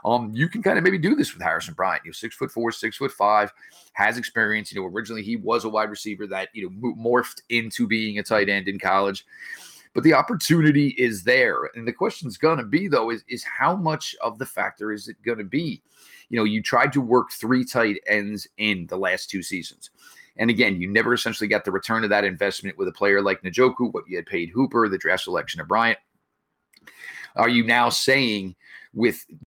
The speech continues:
the two of them, you can do away? So do you get a situation, maybe, you know, we're looking for maybe David Njoku to hit that fifty reception mark. Maybe you can get Harrison Bryant to that thirty reception, three fifty, three seventy-five, four hundred.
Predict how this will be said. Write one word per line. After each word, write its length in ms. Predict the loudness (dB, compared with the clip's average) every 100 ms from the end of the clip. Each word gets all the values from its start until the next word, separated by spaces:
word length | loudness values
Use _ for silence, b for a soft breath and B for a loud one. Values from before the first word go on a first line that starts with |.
| -20 -20 _ -20 _ -14 -14 _ -8 -6
the 60 | -4
two 280 | 0 4
of 80 | 4
them, 260 | 4 -4 -6
you 100 | -6
can 140 | -4 -4
do 60 |
away? 260 | -2 -2 -2
So 180 | -8 -10
do 140 | -8
you 80 | -2
get 160 | 0
a 20 | 0
situation, 560 | -4 -6 -4 -4 -2
maybe, 240 | -2 -2 -4
you 80 |
know, 140 | -4 -6
we're 180 | -4 -4
looking 300 | -4 -6 -10
for 80 |
maybe 180 | -6 -4
David 340 | 0 0 0 -4
Njoku 220 | -4 -2
to 80 | -2
hit 160 | 0
that 140 | -2 -2
fifty 260 | -6 -4
reception 420 | -6 -4 -4 -6
mark. 260 | -6 -6 -6 B B B B B
Maybe 320 | 4 4 4
you 100 | 2
can 220 | -2 -4
get 200 | -2 -2
Harrison 400 | 2 0 0 -4
Bryant 320 | -4 -2 -2 -2
to 100 | -2
that 180 | -2 0
thirty 400 | 4 6 6 0
reception, 560 | -4 -4 -4 -6 -14
three 220 | -6 -4 -2
fifty, 500 | 0 -2 -2 -8 -6
three 200 | -6 -4
seventy-five, 680 | -4 -4 -2 0 2 0
four 280 | -4 -4 -2
hundred. 420 | 2 0 0 -4